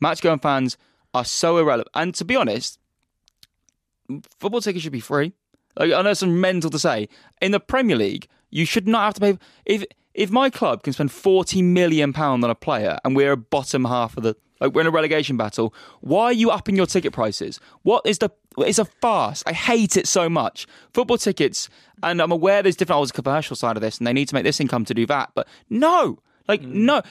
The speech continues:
Speaker 1: You could
Speaker 2: I get what you're saying.
Speaker 1: realistically, uh, I know it's, it's a really bad point, but, like, they shouldn't be going up in price tickets.
Speaker 2: Yeah,
Speaker 1: There
Speaker 2: yeah,
Speaker 1: should be a
Speaker 2: yeah.
Speaker 1: cap on football ticket prices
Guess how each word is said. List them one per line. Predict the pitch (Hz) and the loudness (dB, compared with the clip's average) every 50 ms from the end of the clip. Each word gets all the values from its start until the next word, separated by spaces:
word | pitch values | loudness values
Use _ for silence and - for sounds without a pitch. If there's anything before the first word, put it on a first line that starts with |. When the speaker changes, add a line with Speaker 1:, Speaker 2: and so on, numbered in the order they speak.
| _ | _
Speaker 1:
You | - 190 233 277 277 | 0 2 2 2 4
could | - 302 - | 2 0 2
Speaker 2:
I | |
get | 208 247 247 | 2 2 2
what | 233 | 2
you're | 233 214 | 0 0
saying. | - 220 180 | 0 -2 0
Speaker 1:
realistically, | 147 127 127 123 _ _ _ _ _ _ - - | 2 2 0 -2 _ _ _ _ _ _ -6 -2
uh, | - 160 - | -2 0 0
I | - 175 | 2 2
know | 190 180 | 2 0
it's, | 165 - | 0 0
it's | 180 - 156 - | 0 0 0 -2
a | 175 | 0
really | 185 240 220 143 | 0 0 0 0
bad | - 147 139 131 - | 0 0 -2 -2 -2
point, | - 165 127 104 104 107 | -2 -2 -2 -2 -2 -2
but, | 139 | -2
like, | 147 - - - - - | -2 -2 -4 -10 -10 -4
they | - 185 | -2 -2
shouldn't | - - - 262 262 220 | 0 2 0 0 2 0
be | 214 | 0
going | 160 214 196 180 185 | 0 2 2 2 2
up | 180 151 - | 0 -2 -2
in | 131 120 | -6 -6
price | - - 107 107 - - - | -2 -2 -4 -4 -4 -8 -10
tickets. | - - 113 113 - - - | -6 -4 -4 -4 -4 -6 -4
Speaker 2:
Yeah, | 185 175 143 | -2 0 2
Speaker 1:
There | 143 185 | 2 2
Speaker 2:
yeah, | - | 0
Speaker 1:
should | 220 175 | 0 0
be | 196 | 0
a | 196 | 0
Speaker 2:
yeah. | 185 | 0
Speaker 1:
cap | - 220 214 202 - | 0 -2 -4 -2 -2
on | 202 180 | -4 -2
football | - 180 - 131 | -2 -2 -2 -2
ticket | - - 127 117 113 | -2 -2 -4 -4 -2
prices | - 127 110 107 - - 110 113 113 | -2 -2 -2 -2 -2 -2 -2 -2 -2